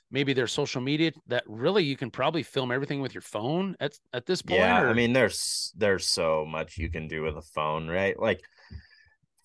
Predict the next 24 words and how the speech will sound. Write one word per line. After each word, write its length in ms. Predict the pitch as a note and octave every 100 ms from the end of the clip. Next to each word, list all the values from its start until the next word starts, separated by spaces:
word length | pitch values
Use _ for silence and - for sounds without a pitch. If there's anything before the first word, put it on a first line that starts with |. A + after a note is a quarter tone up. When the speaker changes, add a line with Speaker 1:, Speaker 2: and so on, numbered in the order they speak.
| -
Speaker 2:
for 260 | - C3+ C#3
starters, 760 | - - - G2+ A2+ D3+ C#3 F2+
just 260 | B2+ -
to, 60 | E3+
like, 300 | C#3 E2 D#2
get 340 | F#2 G2 -
yourself, 560 | A2 E2+ - G2 F#2+ F2+ _ _ _ _ _ _ _ _ -
you 100 | G2+
know, 300 | D#2 C2 - _ - G2 G2
dip 240 | F#2 A2+ -
your 140 | F#2
toes 520 | - - F2+ F#2+ G2+
in 100 | G#2
the 60 | G#2+
water 480 | G2+ G#2+ A2+ A2+ -
on 240 | E2 E2
understanding 1400 | - F#2 F2+ - - F#2 E2+ E2+ E2 D#2+ C#2+ D#2 D#2 D2 - _ _ _ _ _ _
framing 680 | - C3 C3 G#2 D#2 C2+ - _
and 100 | -
understanding 640 | G2 G2 - G2 G2 F#2+ F#2
focus 680 | - A2+ A2+ - C2 - -
and 120 | E2
understanding 880 | F2+ F2+ - - F#2 F#2 F#2 F#2+ -
editing, 520 | A#2 A2+ F2 D2+